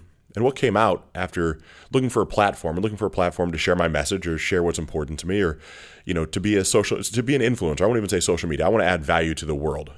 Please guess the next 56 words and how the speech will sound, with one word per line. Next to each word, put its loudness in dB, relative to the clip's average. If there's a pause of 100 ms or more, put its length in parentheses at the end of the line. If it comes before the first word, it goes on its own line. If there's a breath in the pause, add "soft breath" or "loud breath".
and -4
whatever 4
that 2
looks 0
like. -6 (680 soft breath)
Then 0
I 4
realized 4
I 4
can 0
only 2
add 4
value 6
from -2
a -4
place 2
of -2
au-, 2
au-, -4
authenticity. 0 (680)
I -4
can't -2
be 0
valuable 2
in -2
a -2
way 2
that's, -2
that's -10
fake. -2 (340)
It -14
doesn't 2
work. -2 (140)
Everybody 0
will 0
see -2
right 0
through -4
it. -14 (1200 soft breath)
And -4
so 4
in 0
the 2
level 2
of -4
authenticity, 2
I 2
can -2
share 2
the -4
mistakes 0
I've 0
made. -8
I -2
can -8
share 0